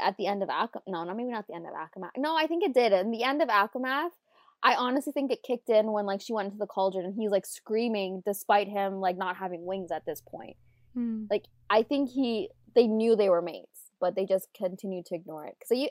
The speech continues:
Speaker 1: this book even had instances, like, in the beginning, like, he was the one that was able to bring her back from her, like, dream, her nightmare. He is the one that would get her, like, get her thinking and, like, get her to, like, show some signs of life, basically.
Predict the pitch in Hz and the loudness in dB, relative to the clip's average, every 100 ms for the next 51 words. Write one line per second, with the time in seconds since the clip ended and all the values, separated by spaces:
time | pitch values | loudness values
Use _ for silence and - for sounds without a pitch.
0 | - 247 381 440 392 381 330 277 247 254 | -4 -4 -2 0 0 2 2 0 -2 -4
1 | 254 226 202 196 202 208 202 202 233 185 | -6 -4 -2 -2 -4 -4 -2 0 2 0
2 | 185 170 - - _ - 247 262 247 233 | -4 -4 -10 -20 _ -2 8 12 12 10
3 | 226 220 208 214 214 202 214 208 196 208 | 4 0 2 0 0 -2 -2 -2 2 2
4 | 208 - 202 202 190 175 180 170 - 196 | 0 -4 -6 -4 -4 0 0 -2 -6 -4
5 | 214 202 185 180 190 185 196 208 180 156 | -2 -4 -6 -8 -8 -4 -4 -4 -4 -6
6 | 160 _ _ _ - 240 254 226 214 220 | -10 _ _ _ -2 2 6 6 6 2
7 | 208 202 180 196 196 190 - 196 - - | -2 -4 0 2 4 2 2 -4 -6 -20
8 | _ _ _ _ _ _ 202 _ 233 240 | _ _ _ _ _ _ -20 _ -2 -2
9 | 214 - 214 208 190 185 180 175 170 208 | -2 -2 -2 -2 -4 -4 -6 -6 -2 -2
10 | 190 214 208 202 180 160 - 208 196 208 | 0 -2 2 4 2 0 -2 -2 -2 -4
11 | 196 - 170 180 185 151 165 170 170 - | -10 -8 -6 -4 -4 -2 -2 -2 -4 -12
12 | - 151 - - 143 139 196 | -10 -10 -10 -10 -8 -8 -10